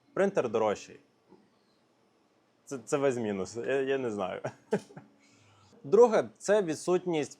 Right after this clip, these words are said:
хорошої системи для заміни філаменту. Так, в них є М М У три, яка підходить для цього принтера. Проте, будемо чесні, вона працює не настільки стабільно. І Пруша не сильно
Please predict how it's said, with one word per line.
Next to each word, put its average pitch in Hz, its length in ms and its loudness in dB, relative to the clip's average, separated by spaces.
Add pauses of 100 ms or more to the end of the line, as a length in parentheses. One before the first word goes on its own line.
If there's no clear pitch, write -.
хорошої 151 440 4
системи 143 460 0
для 110 540 2
заміни 123 360 -2
філаменту. 113 600 -2 (500)
Так, 131 260 4
в - 20 -10
них 131 200 -4
є 139 180 0
М 131 200 -2
М 127 140 -4
У 117 60 2
три, 208 400 2 (100)
яка 117 220 2
підходить 107 440 0
для 104 100 -2
цього 131 220 0
принтера. 202 540 2 (840)
Проте, 208 240 4
будемо 185 280 2
чесні, 127 360 2
вона 190 160 2
працює 170 440 2
не 135 100 0
настільки 123 420 -4
стабільно. 104 640 -4 (320)
І 170 300 -4 (120)
Пруша 220 320 0
не 147 120 0
сильно 170 560 2